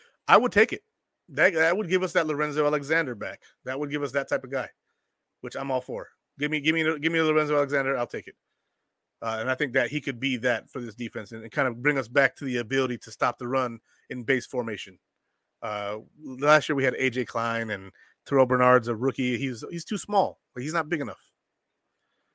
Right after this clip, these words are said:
Show on tape where Ed Oliver is disruptive. Ed Ol-, Ed Ol-, can take over a game. N-, I never said he could take over a game. I said he's disruptive and he does his job.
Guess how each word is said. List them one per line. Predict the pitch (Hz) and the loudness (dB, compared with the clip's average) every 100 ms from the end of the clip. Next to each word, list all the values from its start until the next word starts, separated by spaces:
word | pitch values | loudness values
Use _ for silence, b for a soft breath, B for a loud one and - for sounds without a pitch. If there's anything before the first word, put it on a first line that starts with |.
| _ _ _ | _ _ _
Show | - 180 185 | 2 8 10
on | 190 | 10
tape | 185 165 | 8 6
where | 151 139 | 6 6
Ed | 147 | 8
Oliver | 139 135 139 | 8 6 0
is | 123 | -2
disruptive. | 127 - 127 - 107 110 | -4 0 0 2 -4 0
Ed | 139 | 6
Ol-, | 143 143 | 8 8
Ed | 143 147 | 6 2
Ol-, | 151 - 95 - _ _ _ _ _ _ _ _ _ _ _ _ _ _ | 0 -2 -16 -20 _ _ _ _ _ _ _ _ _ _ _ _ _ _
can | 131 | -6
take | 123 139 156 | 0 0 2
over | 135 123 | -2 -2
a | |
game. | 120 113 101 - _ _ _ _ _ _ _ _ _ - | -2 -4 -6 -12 _ _ _ _ _ _ _ _ _ -12
N-, | 139 | 0
I | 143 | 4
never | 160 170 | 4 2
said | 156 160 | 0 -2
he | |
could | 156 | -2
take | 151 147 | -2 -2
over | 143 | -2
a | 139 | 0
game. | 147 107 | -2 -2
I | 120 | -4
said | 151 | -4
he's | 139 127 | -4 -6
disruptive | 131 - 139 - 113 | -6 -2 -2 -2 -8
and | |
he | 117 | -6
does | 123 123 127 | -2 -2 -2
his | 113 | -8
job. | 127 123 101 | 0 0 0